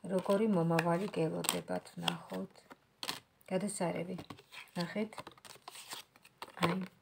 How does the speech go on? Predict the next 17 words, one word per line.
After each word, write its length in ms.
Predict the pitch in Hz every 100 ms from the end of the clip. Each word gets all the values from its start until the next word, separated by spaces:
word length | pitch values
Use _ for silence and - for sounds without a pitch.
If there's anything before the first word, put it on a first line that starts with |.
| - - _ _ _ _ _ _ _ _ - - - -
ნუ, 140 | - 202
რა 140 | 202
თქმა 260 | 196 - 190
უნდა, 180 | 175 180
ეს 140 | 180 -
ბუნებრივია, 760 | 190 185 175 180 185 180 185 185 - -
შეებრძოლებით 920 | - - 202 190 165 - 180 175 190 -
თქვენ 300 | - - 175
ამ 220 | 170 165 165 - - - -
ამბავს, 520 | 180 180 170 202 208
ამ 180 | - 180 170
მოვლენებს, 600 | 175 170 180 180 190 -
რაც 200 | 170 165
ხდება 340 | - 170 170
თქვენს 320 | 165 - 170 170
თავს, 340 | 185 185 190 - - - - -
იბრძოლებთ, 760 | 202 185 185 175 190 185 196